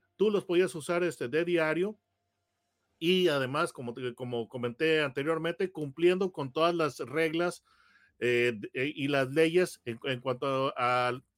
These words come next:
eh, seguridad y en cuanto a lo que es emisiones contaminantes. Entonces, una, una gran época, una gran época para todo lo, lo que, vaya,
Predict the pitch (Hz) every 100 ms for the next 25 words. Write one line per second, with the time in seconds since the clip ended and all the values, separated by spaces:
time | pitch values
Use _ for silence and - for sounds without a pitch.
0 | - 127 123 120 120 120 120 113 - 139
1 | 202 226 196 202 - _ _ _ _ -
2 | 151 170 170 160 151 151 139 143 139 -
3 | - _ _ 123 123 113 147 143 127 117
4 | 117 120 143 135 90 - 120 185 185 202
5 | - - - - _ _ _ 165 196 190
6 | 175 143 151 170 165 160 160 156 147 147
7 | 156 139 127 110 110 139 147 143 147 143
8 | 143 135 147 131 117 120 117 113 - 135
9 | 139 123 120 135 127 175 156